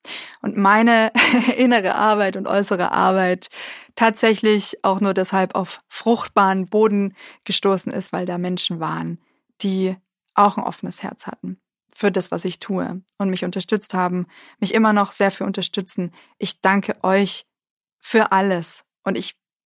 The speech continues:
ich bin so dankbar für euren Rückhalt, eure lieben Worte, eure unfassbare Wertschätzung seit Tag eins, nach jeder Folge, bei jedem Buch, bei allem, was ich mache,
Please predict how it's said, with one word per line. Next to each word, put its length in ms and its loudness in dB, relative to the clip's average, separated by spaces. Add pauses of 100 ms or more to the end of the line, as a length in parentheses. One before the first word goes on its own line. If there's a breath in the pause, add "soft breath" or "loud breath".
ich 240 -10 (180)
bin 200 4
so 380 2 (120)
dankbar 500 -2 (380)
für 460 -4 (440)
euren 220 2
Rückhalt, 560 -4 (120)
eure 260 0
lieben 360 0
Worte, 460 -6
eure 280 0 (420 loud breath)
unfassbare 760 0
Wertschätzung 600 0
seit 240 -2
Tag 280 -4
eins, 360 -4 (260 soft breath)
nach 120 -6
jeder 280 4
Folge, 560 0 (160)
bei 100 0
jedem 380 2
Buch, 380 -2 (400 soft breath)
bei 200 0
allem, 340 6
was 160 2
ich 120 -8
mache, 440 -2